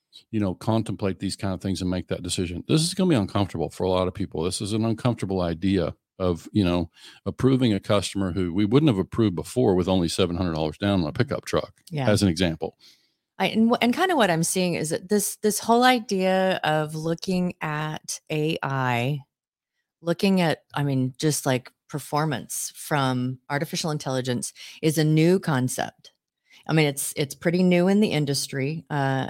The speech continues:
Speaker 2: and I think that it's something that's worth everyone really watching
Speaker 1: Mm-hmm.
Speaker 2: because, um, data, like you said, doesn't lie.
Speaker 1: Right.
Speaker 2: And so there's always gonna be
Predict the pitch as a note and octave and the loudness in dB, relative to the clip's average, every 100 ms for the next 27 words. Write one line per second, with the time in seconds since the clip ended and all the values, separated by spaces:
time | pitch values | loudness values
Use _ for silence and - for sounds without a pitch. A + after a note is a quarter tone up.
0 | - D#3+ D#3 D#3 D#3 - D#3 E3+ F#3+ - | -2 2 2 2 0 0 2 4 2 2
1 | G3 F3+ - E3 - - E3+ F3 D#3 C#3 | 2 2 2 0 0 -2 0 0 0 -2
2 | - C3 C3+ D#3 F3+ - - - D#3+ D3+ | -4 -2 0 0 -2 -8 -18 -4 -2 0
3 | D#3+ D#3 D3 C#3 C3+ C3 B2+ A#2+ A#2+ B2 | 0 0 0 -2 0 0 -2 -4 -6 -6
4 | - D#2 D2 F#2 F2+ F2+ F2+ - - D3+ | -8 -8 -8 -6 -2 -4 -4 -14 -4 -2
5 | D#3 D3 C#3+ C3+ B2+ - - - C#3+ C3+ | 2 2 2 0 -2 -4 -4 -4 -2 0
6 | B2 B2 - - F3 G3 E3 B2 C#3 D3+ | -2 -4 -6 0 4 4 4 2 -2 -4
7 | C#3 C#3 C3 - E3+ A#2 A2+ A2+ _ _ | -6 -6 -10 -4 -2 0 -4 -8 _ _
8 | _ _ _ - D#3 D3 B2+ C3 A#2 G#2+ | _ _ _ 0 2 2 -2 -4 -6 -10
9 | - _ F#2 E2 - _ _ - D3+ C#3 | -14 _ -4 -4 -6 _ _ 0 2 4
10 | C3+ - - - - D3+ C#3 C3+ D#3 F3 | 2 -2 -4 0 4 6 6 2 2 2
11 | - - G#3 A#3 B3+ A#3+ A3+ F#3+ E3 E3+ | 2 6 8 10 10 8 6 4 6 6
12 | F3+ G3 A3 | 6 2 0